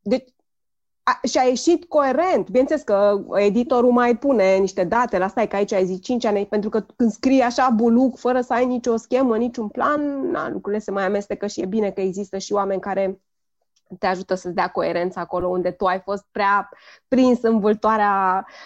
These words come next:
poveștii și nu ți-ai dat seama. Uh, deci, și vreau să punctez și asta, că nu este, uh, poveștile nu sunt, nu vin doar din noi,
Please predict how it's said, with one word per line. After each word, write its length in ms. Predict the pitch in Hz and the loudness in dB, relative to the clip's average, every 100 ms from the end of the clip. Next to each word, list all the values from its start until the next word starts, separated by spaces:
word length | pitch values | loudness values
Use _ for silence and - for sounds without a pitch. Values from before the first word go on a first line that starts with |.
| - 202 | -16 -2
poveștii 460 | 220 208 233 233 | 0 2 0 0
și 160 | 220 220 | -6 -2
nu 180 | 220 233 | -2 -2
ți-ai 220 | 214 202 | -2 -2
dat 180 | 190 202 | -2 -4
seama. 500 | - 190 165 - - - - - | -4 -4 -2 -6 -10 -20 -20 -8
Uh, 300 | - 214 214 156 | 0 4 4 2
deci, 220 | 196 240 - _ 233 | -2 -4 -6 _ -4
și 180 | 262 - 240 | -2 0 -2
vreau 180 | 240 285 | 0 0
să 120 | 294 | -2
punctez 360 | 262 254 240 247 | -2 0 -2 -2
și 100 | 254 | -2
asta, 320 | 196 202 202 | -2 -2 -6
că 120 | - | -2
nu 180 | 240 254 | 0 2
este, 460 | 269 254 254 226 _ _ _ _ _ _ 190 | 2 2 0 -2 _ _ _ _ _ _ -2
uh, 100 | 202 | 0
poveștile 560 | 240 233 269 - 247 | 0 0 0 0 0
nu 120 | 240 262 | 2 0
sunt, 540 | - 269 269 254 - _ _ _ | -4 0 0 0 -4 _ _ _
nu 120 | 269 | 0
vin 360 | 254 294 285 | 4 4 4
doar 260 | 233 240 240 | 4 2 2
din 300 | 208 220 226 | 0 0 2
noi, 460 | 220 208 185 170 | 2 2 0 -2